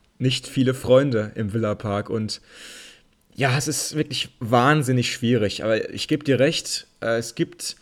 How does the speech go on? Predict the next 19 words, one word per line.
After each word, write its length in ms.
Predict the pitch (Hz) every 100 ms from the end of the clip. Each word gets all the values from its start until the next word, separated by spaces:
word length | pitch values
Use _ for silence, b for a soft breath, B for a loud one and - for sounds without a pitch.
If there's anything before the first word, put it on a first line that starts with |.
| b b b
mittlerweile 640 | 139 - 127 110 110 147 143
sehr 220 | 120 156
erfolgreiche 920 | 139 135 143 160 135 127 127 135 123
Manager 500 | 117 127 135 127 120
in 60 | 120
England, 500 | 117 123 120 120 120
die 340 | 113 113 113 B B B B B
Vertrauen 640 | - 123 - 110 123 175 170
bekommen 440 | - 160 165 160
haben 280 | 147 151 135
und 160 | 131
die 80 | -
auch 220 | - 120
Zeit 380 | - - 117 143
in 80 | 123
schwierigen 440 | - 151 180 113
Phasen 440 | 107 117 104 107 101
bekommen 360 | 95 107 110
haben. 360 | 104 101 107 131